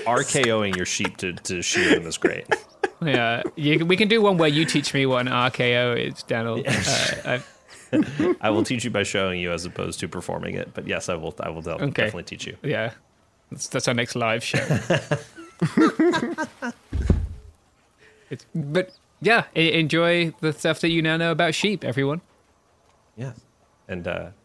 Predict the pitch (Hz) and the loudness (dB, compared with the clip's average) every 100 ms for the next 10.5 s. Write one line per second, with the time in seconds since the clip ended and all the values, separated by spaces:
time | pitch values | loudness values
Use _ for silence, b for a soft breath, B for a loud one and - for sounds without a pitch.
0 | - 107 101 98 107 98 92 - 104 - | -6 -4 -4 -4 -4 -4 -6 -8 -6 -4
1 | 95 92 90 92 92 113 - _ _ 92 | -2 -2 -4 -4 -4 -6 -12 _ _ -6
2 | 87 90 85 98 92 90 90 - - _ | -4 -4 -6 -4 -4 -4 -6 -8 -14 _
3 | - - 92 90 87 92 101 120 - - | -20 -10 -6 -4 -4 -2 -2 -4 -6 -20
4 | - - - - 90 - 101 101 95 92 | -20 -20 -20 -10 -10 -6 -4 -2 -2 -2
5 | 95 107 120 - _ _ _ 92 90 87 | -4 -4 -6 -12 _ _ _ -6 -6 -2
6 | 135 110 135 - 113 104 95 98 110 - | -2 -2 -2 -4 -4 -2 -2 -2 -2 -4
7 | 101 98 98 98 95 92 98 113 - _ | -4 -4 -4 -6 -4 -2 -4 -4 -10 _
8 | 92 139 - _ _ _ _ _ _ _ | -6 -4 -6 _ _ _ _ _ _ _
9 | _ _ _ _ _ _ 110 117 101 90 | _ _ _ _ _ _ -4 -2 -4 -6
10 | 85 87 165 196 | -2 0 2 4